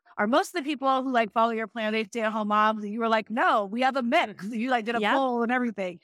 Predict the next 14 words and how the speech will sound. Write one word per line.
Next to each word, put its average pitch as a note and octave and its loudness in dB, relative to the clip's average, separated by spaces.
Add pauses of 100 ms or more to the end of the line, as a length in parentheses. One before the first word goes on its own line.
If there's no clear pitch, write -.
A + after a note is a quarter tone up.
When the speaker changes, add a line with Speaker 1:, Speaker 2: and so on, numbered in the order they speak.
(160)
Speaker 1:
And A3 2
I A#3 2
think C4+ -8
that A3 -6
that A3 4 (140)
was G3+ -6
helpful G3+ -6
to F#3+ -16
me F#3+ -8
too, B3+ -8
'cause G3+ -4
I G#3 4
felt G3 -2
like, F3+ -4